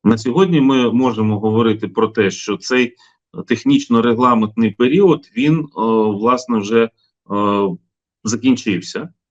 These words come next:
Е, те, що накопичував ворог різну номенклатуру ракет, це абсолютно вірно. І, звичайно, будь-якої миті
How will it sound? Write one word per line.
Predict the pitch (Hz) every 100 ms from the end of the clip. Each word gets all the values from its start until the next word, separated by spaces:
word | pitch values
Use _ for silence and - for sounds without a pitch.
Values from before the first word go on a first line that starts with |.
| _ _ _ _ 95
Е, | 104 101 101
те, | 98
що | 170 175
накопичував | 151 143 123 143 139 120 110 107
ворог | 101 117 123 104 113
різну | 123 110 107
номенклатуру | 107 104 110 107 107 101
ракет, | 98 98 95 87
це | 101
абсолютно | 92 - 104 98 98 95
вірно. | 104 135 147 170 170 _ _ _ -
І, | 110
звичайно, | 101 101 - 147 208 214 101
будь-якої | 101 110 107 101 104 98
миті | 101 107 110 175